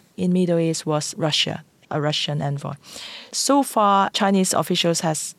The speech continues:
made phone call to Israel, but Mister Jai hasn't gone to Israel or Palestine. So I think it's more about, um, showing that China is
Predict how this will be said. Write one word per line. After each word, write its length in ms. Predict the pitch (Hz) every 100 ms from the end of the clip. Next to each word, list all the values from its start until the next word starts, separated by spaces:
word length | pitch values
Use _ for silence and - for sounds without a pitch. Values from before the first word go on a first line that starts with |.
| _ -
made 240 | 175 170
phone 180 | 190 175
call 340 | - 165 156
to 360 | 160 - 165 160 -
Israel, 520 | 185 - 190 180 175
but 380 | - 147 - -
Mister 280 | 156 - 160
Jai 160 | 156
hasn't 580 | 151 151 - 147 131 - - - - _
gone 260 | - 151 156
to 220 | - 151 -
Israel 560 | 156 - 151 143 143 -
or 120 | 139
Palestine. 720 | - 151 147 - 156 147 156 - - - - - _
So 260 | - 247 -
I 80 | 214
think 240 | - 359
it's 200 | 220 208
more 340 | 208 214 214 208
about, 640 | 185 - 185 175 165 - 170
um, 200 | 160 156
showing 440 | - - 170 165
that 260 | 165 156 -
China 600 | - 190 170 170 165 160 -
is 320 | 156 151